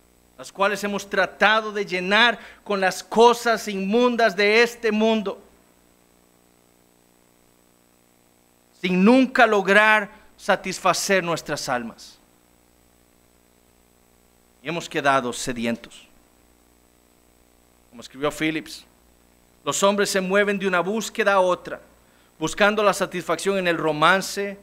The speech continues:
en el éxito, en la familia y en los hijos, en la política, en los deportes o en las artes. Sin embargo, sin importar lo dignas que sean estas búsquedas,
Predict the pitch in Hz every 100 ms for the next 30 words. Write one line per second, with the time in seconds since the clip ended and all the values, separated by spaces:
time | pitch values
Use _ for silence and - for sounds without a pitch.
0 | _ _ 135 139 139 170 196 202 196 -
1 | 196 190 - - 156 143 147 143 160 196
2 | 196 185 185 175 156 180 202 - 196 -
3 | _ _ _ 160 160 156 151 165 202 208
4 | 214 - 185 165 139 147 - 185 208 202
5 | 196 202 185 175 - 180 180 160 - -
6 | _ _ _ _ _ _ _ - 185 175
7 | 165 170 202 180 156 - _ _ _ -
8 | - 208 196 196 196 185 160 220 233 233
9 | 220 170 151 226 226 233 226 - 202 -
10 | 220 226 220 208 - 190 156 202 240 -
11 | 180 170 165